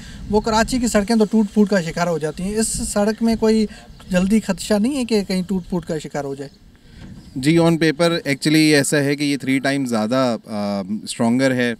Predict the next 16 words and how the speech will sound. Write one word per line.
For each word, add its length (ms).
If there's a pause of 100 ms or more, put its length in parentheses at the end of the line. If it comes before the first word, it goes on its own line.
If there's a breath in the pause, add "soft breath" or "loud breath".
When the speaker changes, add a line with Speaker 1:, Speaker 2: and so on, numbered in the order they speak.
(180)
Speaker 2:
स्टेबिलिटी 540
इसकी 220
ज़्यादा 260
है 100
एक 80
नॉर्मल 380
रोड 200
से। 180 (600 soft breath)
अ, 220 (120)
लेकिन 380
again 200
मैं 380
रिपीट 340
करूँगा 340
कि 100
अगर 320